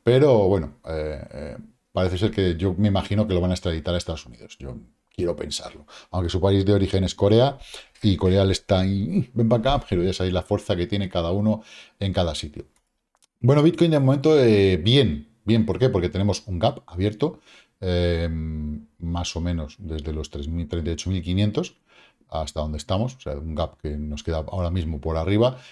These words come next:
en los futuros del C M E, es aquí, ¿vale? Entonces, ¿veis? Treinta y ocho mil quinientos cuarenta y cinco al cierre y nosotros,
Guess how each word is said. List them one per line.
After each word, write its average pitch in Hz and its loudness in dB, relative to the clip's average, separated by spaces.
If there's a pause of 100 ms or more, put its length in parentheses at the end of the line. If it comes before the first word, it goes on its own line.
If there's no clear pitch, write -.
(140)
en 107 0
los 131 0
futuros 120 0
del 110 4
C 90 -4
M 80 -4
E, 80 -4
es - -12
aquí, 92 -10 (100)
¿vale? - -6 (400)
Entonces, - -4
¿veis? 120 0
Treinta 80 -6
y - -4
ocho 82 -6
mil 90 0
quinientos 87 -2
cuarenta 95 0
y 90 -4
cinco 165 -2
al 90 -8
cierre 131 0
y 92 -2
nosotros, 98 -4